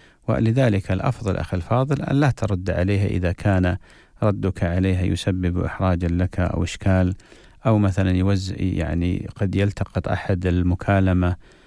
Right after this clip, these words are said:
أو يستمع مثلًا ويسيء الظن بأهلك، لا ترد عليها. حتى إذا جئت البيت اعتذر لها وقل: "أنا كنت مشغول" مثلًا، أو مثلًا تصنع شيء بال-، الجوال فيما يخص رقمها، ويعني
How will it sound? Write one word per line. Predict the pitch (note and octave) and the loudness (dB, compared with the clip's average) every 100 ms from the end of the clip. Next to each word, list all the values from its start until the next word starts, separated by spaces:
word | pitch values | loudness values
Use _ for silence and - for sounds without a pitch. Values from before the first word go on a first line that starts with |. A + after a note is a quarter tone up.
| - - | -12 -4
أو | G2+ | 0
يستمع | G2 - - F#2 E2 | 0 -2 0 0 2
مثلًا | F2+ F2+ F#2 F2 F2 | 0 0 0 0 2
ويسيء | F2 F2 F2+ F2+ - F#2 | 2 2 2 0 -2 -2
الظن | F2 F#2 F#2 | 0 2 2
بأهلك، | F2+ F2 E2+ F2+ F2+ - - _ _ - | 2 0 0 0 -2 -4 -20 _ _ -2
لا | E3+ | -2
ترد | - F#2+ F2 | 0 -2 -2
عليها. | D#2+ E2+ F#2 - _ _ | -2 -2 -4 -6 _ _
حتى | - - - | -8 -6 -4
إذا | - F#2 | -2 -2
جئت | G#2 - - | 0 -2 -2
البيت | E2 - D3+ D#3+ - - | -4 -2 0 -2 -6 -4
اعتذر | A2 - F#2 F2+ C3 - - - _ | -4 -2 0 0 -4 -12 -20 -20 _
لها | - A#2 G#2+ | 0 2 4
وقل: | F#2 F2+ F#2+ F#2+ | 2 0 0 0
"أنا | F2+ F2+ | 2 0
كنت | - G2 - | 0 -2 -2
مشغول" | E2+ - F2+ C#2+ | -4 -2 -2 -2
مثلًا، | - - - - - _ _ _ _ - | -4 -8 -12 -18 -18 _ _ _ _ -4
أو | C3+ C#3+ | 2 2
مثلًا | F#2+ E2+ F2 F2+ E2+ | 2 0 0 0 0
تصنع | G#2+ - F2 - | -4 -2 -4 -4
شيء | - G2 | -2 -2
بال-، | F2+ F2+ F2+ F2 F2+ F#2 F#2 - - - _ - | 0 -2 -2 -2 -4 -4 -6 -8 -20 -20 _ -6
الجوال | G2 F2+ F#2+ F#2+ F#2+ E2+ | -2 0 2 4 2 2
فيما | F#2 F2 F2 | 0 0 0
يخص | - G2 - | -2 -4 0
رقمها، | G2 - F#2 F2+ - - - | 0 0 -2 -2 -4 -6 -6
ويعني | - G1+ G1+ - - - - F#2+ D#2+ C3 | -4 -4 -4 -6 -8 -8 -4 -2 -2 -4